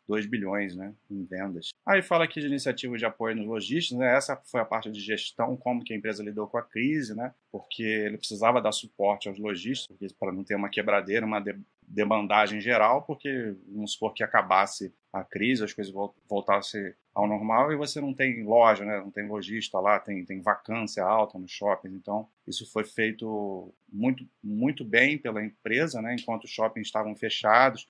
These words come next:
com reda-, re-, redução integral do aluguel, redução de encargos de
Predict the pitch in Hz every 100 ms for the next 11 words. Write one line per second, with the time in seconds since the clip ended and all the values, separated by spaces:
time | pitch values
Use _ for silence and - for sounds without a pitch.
0 | - 110 113 113 - 120 113 - 113 110
1 | - 117 113 117 110 110 110 107 101 95
2 | 104 123 135 135 _ 107 113 110 - 113
3 | 113 98 104 107 117 117 107 98 95 95
4 | 92